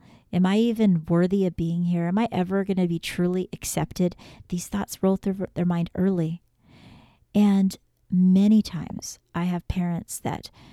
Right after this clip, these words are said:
sit and listen to the child, and then they just are like, "Why would you think that you couldn't talk to me? You can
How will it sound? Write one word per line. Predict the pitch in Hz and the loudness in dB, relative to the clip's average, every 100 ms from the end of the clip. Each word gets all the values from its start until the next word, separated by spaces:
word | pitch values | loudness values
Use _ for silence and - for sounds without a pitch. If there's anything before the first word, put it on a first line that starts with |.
| - - | -20 -12
sit | - - 202 - - | -4 2 2 0 -2
and | 170 170 | 0 0
listen | 175 180 - 202 214 | 0 -2 0 0 0
to | - - 170 | -2 -4 -4
the | 165 | -4
child, | - 165 160 185 214 208 - - - _ | -6 -6 -2 0 0 -4 -12 -20 -20 _
and | 196 196 180 180 - | 0 2 2 0 0
then | 196 196 | 0 2
they | 185 180 | 2 0
just | - 185 - | -2 -6 -4
are | 196 | -4
like, | 190 185 - - _ - | -2 -4 -8 -14 _ -12
"Why | 226 277 | -6 -2
would | 285 285 269 | -2 -2 -2
you | |
think | 262 - 294 320 | -6 -6 -6 -4
that | - 208 | -4 -2
you | 226 | -4
couldn't | 233 254 240 - | -2 0 0 -4
talk | - 330 392 - | -8 -4 -4 -4
to | - 320 | -6 0
me? | 240 170 - - - - - - _ _ _ _ - | 2 2 -4 -18 -20 -20 -20 -20 _ _ _ _ 4
You | 381 | 4
can | - | 4